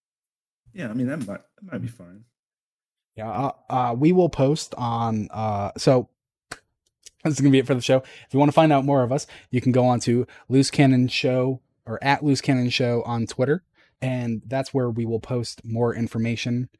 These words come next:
Speaker 2: uh, about our next episode, what we'll be talking about, when it will be. Normally, it would be on, uh, July twenty-fifth, but I'm not sure if I can do July twenty-fifth, so it might be on August first.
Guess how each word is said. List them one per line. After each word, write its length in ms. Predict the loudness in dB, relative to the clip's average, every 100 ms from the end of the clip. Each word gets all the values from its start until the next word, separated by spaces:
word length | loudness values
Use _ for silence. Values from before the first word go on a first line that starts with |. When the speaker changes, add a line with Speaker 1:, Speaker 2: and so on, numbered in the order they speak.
| _ _ _ -6
Speaker 2:
uh, 400 | -2 0 0 -4
about 280 | -4 -4 -4
our 100 | -6
next 300 | -8 -8 -8
episode, 560 | -8 -8 -6 -6 -8 -12 _
what 160 | -8 -8
we'll 100 | -10
be 100 | -8
talking 460 | -4 -2 -2 -4
about, 360 | -2 -2 -2 -4
when 140 | -8 -10
it 100 | -10
will 180 | -10
be. 320 | -8 -6 -6 -8 -14 -20 _
Normally, 500 | -6 0 0 0 -2
it 100 | -4 -4
would 260 | 0 0
be 260 | 0 -2 -2
on, 520 | -6 -8 -6 -8 -8 -12 _ -12
uh, 180 | -10 -8
July 320 | -6 -6 -6
twenty-fifth, 640 | -10 -12 -10 -8 -10 -10 -16
but 120 | -14
I'm 80 | -8
not 220 | -6 -6 -8
sure 240 | -6 -6
if 100 | -6
I 80 | -8
can 200 | -8 -8
do 180 | -8 -8
July 240 | -8 -10
twenty-fifth, 420 | -8 -8 -6 -10
so 160 | -8 -8
it 60 | -8
might 220 | -10 -10
be 80 | -10
on 100 | -10
August 380 | -10 -12 -14 -14
first. 500 | -8 -6 -6 -12 _